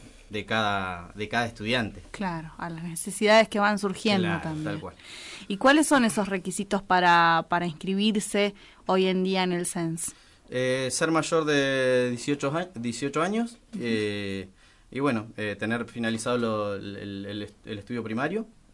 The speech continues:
Speaker 1: y a partir de ahí, eh,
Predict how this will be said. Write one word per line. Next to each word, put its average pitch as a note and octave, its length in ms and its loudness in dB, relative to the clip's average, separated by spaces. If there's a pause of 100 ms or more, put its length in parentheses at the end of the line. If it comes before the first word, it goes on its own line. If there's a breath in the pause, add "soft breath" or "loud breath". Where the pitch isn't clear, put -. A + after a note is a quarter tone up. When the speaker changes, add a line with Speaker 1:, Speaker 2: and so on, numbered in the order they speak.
(140)
Speaker 1:
y G2+ 220 -10
a G2+ 80 -4
partir G#2 320 -6
de A#2+ 60 0
ahí, C#3+ 300 -2 (500 soft breath)
eh, F#2+ 1000 -8